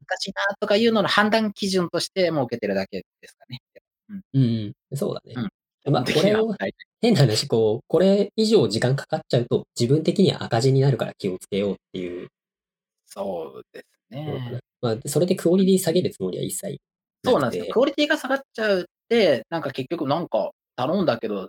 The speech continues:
Speaker 1: 大したことなかったなとか、そう、そういう嫌な気持ちにもさせたくないですし。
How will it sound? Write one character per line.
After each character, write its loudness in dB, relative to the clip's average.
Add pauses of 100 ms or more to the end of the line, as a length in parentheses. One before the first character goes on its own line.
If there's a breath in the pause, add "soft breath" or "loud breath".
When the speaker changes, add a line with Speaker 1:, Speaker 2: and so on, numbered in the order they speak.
(140)
Speaker 1:
大 -6
し -14
た -2
こ -8
と -14
な -4
か 0
っ -2
た -10
な -4
と -12
か、 -6
そ -6
う、 0
そ 0
う 2
い 4
う 0
嫌 2
な 2
気 -4
持 0
ち -6
に 0
も -2
さ -4
せ -8
た -2
く -4
な -2
い -4
で -10
す -14
し。 -4